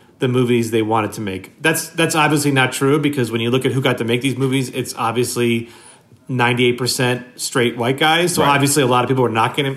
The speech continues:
Speaker 1: getting to make the movies, but there was, there was at least room in the studio system for, you know, or in the indie system, like, for Kim Pierce to make Boys Don't Cry, or,
Speaker 2: Mm-hmm.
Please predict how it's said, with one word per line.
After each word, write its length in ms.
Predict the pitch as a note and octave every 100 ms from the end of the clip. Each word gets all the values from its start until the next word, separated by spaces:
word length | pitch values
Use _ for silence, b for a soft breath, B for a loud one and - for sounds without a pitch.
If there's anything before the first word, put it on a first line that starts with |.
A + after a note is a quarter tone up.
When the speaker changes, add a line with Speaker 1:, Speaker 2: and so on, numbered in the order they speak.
| B2
Speaker 1:
getting 160 | D3
to 40 | C#3+
make 120 | C#3+
the 60 | C#3+
movies, 260 | D3 C#3+
but 160 | C#3 E3
there 120 | E3+
was, 600 | E3 F#3+ G3 F3+ D#3 - B B B B -
there 120 | E3
was 300 | D#3+ G#3+ G#3+
at 100 | G3
least 280 | D#3+ E3 C#3
room 500 | C3 C3+ C#3+ C#3 C3
in 80 | B2
the 80 | B2
studio 440 | - C#3 C3 B2+
system 400 | A#2+ A#2+ - A#2
for, 400 | B2 A#2+ A#2 A#2
you 80 | C3
know, 280 | A2+ G#2+ A2
or 120 | C#3
in 60 | C3
the 100 | C#3
indie 220 | C3+ B2+
system, 260 | B2 B2
like, 160 | A2+ A2+
for 100 | C#3
Kim 260 | - D3 C#3
Pierce 240 | C#3 C3
to 100 | B2+
make 180 | A#2 A#2
Boys 220 | A#2+ A#2
Don't 220 | A#2 A2
Cry, 420 | G#2 A#2 A2 G#2
or, 340 | G#2 B2+ A#2+ A#2+
Speaker 2:
Mm-hmm. 120 | E2